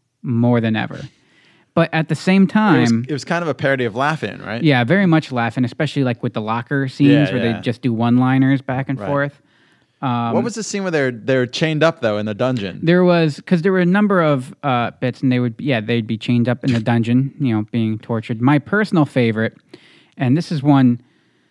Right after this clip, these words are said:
Speaker 1: you would never, uh,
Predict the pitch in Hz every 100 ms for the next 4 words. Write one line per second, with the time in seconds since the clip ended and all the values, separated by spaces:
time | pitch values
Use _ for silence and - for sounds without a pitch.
0 | _ _ _ _ _ _ _ _ _ _
1 | _ _ - 170 139 135 127 143 165 139
2 | 120 104 - _ _ _ _ _ _ _
3 | -